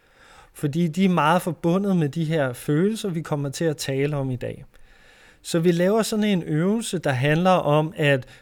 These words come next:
beskrive, hvad der er i vores rygsæk. Så det, øh, Tine beskrev om sin rygsæk i forhold til, hvordan hun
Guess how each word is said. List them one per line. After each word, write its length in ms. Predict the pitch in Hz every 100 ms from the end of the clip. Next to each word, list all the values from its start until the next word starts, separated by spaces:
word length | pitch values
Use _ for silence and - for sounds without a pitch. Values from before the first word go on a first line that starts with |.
| -
beskrive, 580 | 170 - - 180 202 202
hvad 220 | 165 147
der 60 | 151
er 300 | 135 139 165
i 340 | 175 156 147 - -
vores 580 | 208 156 160 147 156 -
rygsæk. 480 | 233 - 143 110 - _ _ _ _ _ _ - _
Så 160 | -
det, 540 | 151 202 233 214 147 135
øh, 60 |
Tine 480 | 127 - 185 226 240
beskrev 380 | 165 - - 175
om 220 | 175 151
sin 300 | - 208 190
rygsæk 540 | 143 143 147 - 170 147
i 60 |
forhold 380 | 135 160 160 170
til, 160 | - 160
hvordan 360 | 147 143 147
hun 320 | 156 175 175